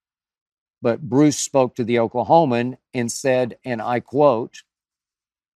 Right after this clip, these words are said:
that if I had transferred my senior year to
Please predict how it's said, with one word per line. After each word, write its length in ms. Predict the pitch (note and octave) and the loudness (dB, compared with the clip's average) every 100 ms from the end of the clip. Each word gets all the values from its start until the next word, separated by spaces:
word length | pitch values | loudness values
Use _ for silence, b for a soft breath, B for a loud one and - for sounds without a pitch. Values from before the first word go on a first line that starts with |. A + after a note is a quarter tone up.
| _ _ _ _ _ - | _ _ _ _ _ 0
that 160 | B2+ B2 | 2 2
if 480 | C#3+ B2 A2+ - _ _ _ _ _ _ _ _ _ _ _ - | 2 2 0 -12 _ _ _ _ _ _ _ _ _ _ _ 0
I 120 | C3+ | 0
had 200 | C3+ C3 | 2 -2
transferred 720 | - - D3 E3+ E3 - C#3 B2 | -6 -4 0 0 -2 -2 -2 0
my 160 | B2+ | -2
senior 400 | A#2+ - C3 B2 | -2 -4 -4 -2
year 280 | A#2+ B2 B2 | -2 0 -2
to 440 | - A#2+ A2+ G#2+ | -4 -6 -4 -6